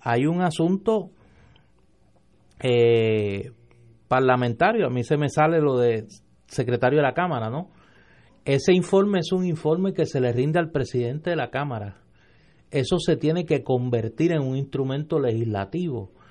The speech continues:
Tiene que radicarse o como una resolución que sea referida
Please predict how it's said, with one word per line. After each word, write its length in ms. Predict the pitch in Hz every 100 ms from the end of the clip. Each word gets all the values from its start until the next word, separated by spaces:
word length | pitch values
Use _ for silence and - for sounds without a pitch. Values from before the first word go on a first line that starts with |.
| _ _ _
Tiene 320 | 131 123 139
que 100 | 156
radicarse 840 | 139 131 127 123 131 160 160 185 170
o 160 | 143 120
como 380 | 117 110 110 123
una 180 | 139
resolución 880 | 151 135 160 147 147 151 139 156 214 - _ - - - -
que 140 | 135
sea 180 | 123 135
referida 840 | 151 151 165 147 165 190 160 190